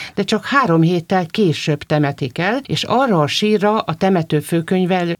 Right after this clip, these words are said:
említettem, ez a harmincnégyes sír, rengeteg személyt jegyeznek be, ez más sírok esetében is előfordult itt az időszakban,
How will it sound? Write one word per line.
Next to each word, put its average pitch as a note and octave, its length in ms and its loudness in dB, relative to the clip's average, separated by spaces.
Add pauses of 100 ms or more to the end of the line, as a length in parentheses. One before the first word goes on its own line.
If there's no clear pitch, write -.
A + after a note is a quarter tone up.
említettem, E3 640 -2
ez D3 100 0
a D3 80 -4
harmincnégyes D3+ 1080 0
sír, A#3 400 0 (360)
rengeteg G#3 500 4
személyt D3+ 640 2
jegyeznek D3+ 640 0
be, G#3 360 -2
ez F3+ 300 0
más F#3 500 0
sírok D#3 480 0
esetében D#3 600 0
is C3 160 -4
előfordult D3 720 -2
itt D3+ 240 -6
az C3+ 140 -4
időszakban, A3 760 -2